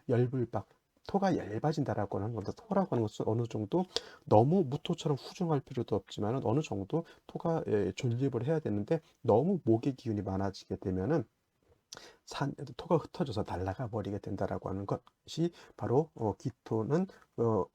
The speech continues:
목이 많아지는 것을 좋아하지 않는 그러한 것이 되겠고요. 기토라고 하는 것은 작은,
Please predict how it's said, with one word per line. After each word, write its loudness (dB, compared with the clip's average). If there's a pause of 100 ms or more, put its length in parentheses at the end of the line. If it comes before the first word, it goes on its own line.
목이 0
많아지는 -2
것을 -4
좋아하지 -4
않는 0 (240)
그러한 -2
것이 -4
되겠고요. 0 (220)
기토라고 -4
하는 -2
것은 -8
작은, -2